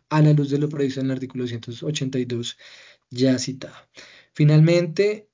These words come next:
y teniendo en cuenta, pues, que en el presente asunto se han denegado las pretensiones de la demanda porque se han fundado y se han demostrado como acreditadas los medios de defensa de las entidades demandadas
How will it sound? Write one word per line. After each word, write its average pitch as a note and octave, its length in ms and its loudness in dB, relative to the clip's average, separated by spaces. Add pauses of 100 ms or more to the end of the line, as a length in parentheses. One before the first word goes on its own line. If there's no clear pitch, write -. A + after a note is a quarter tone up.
(140)
y D3+ 420 2
teniendo C#3 340 -4
en C3 60 -10
cuenta, D3 480 -2
pues, D3 440 -4
que B2 580 -4 (320)
en C3 220 -2
el C3 100 -2
presente B2+ 340 -4
asunto D3 460 0
se D3 140 -4
han B2+ 240 -4
denegado C3+ 500 0
las C#3 140 -4
pretensiones C#3+ 520 -4
de B2 80 -4
la C3+ 80 -2
demanda B2+ 380 -4
porque C#3 380 -6
se C#3+ 140 -8
han B2 100 -6
fundado B2+ 560 -4 (400)
y C3 100 0
se C3 120 -2
han B2 440 -2 (120)
demostrado C3 600 -2
como C3+ 180 -2
acreditadas B2 1080 0 (360)
los C#3 120 0
medios C3 240 4
de C3+ 100 2
defensa C3+ 400 0
de C3 140 2
las C3 140 0
entidades B2+ 400 -4
demandadas D3 760 2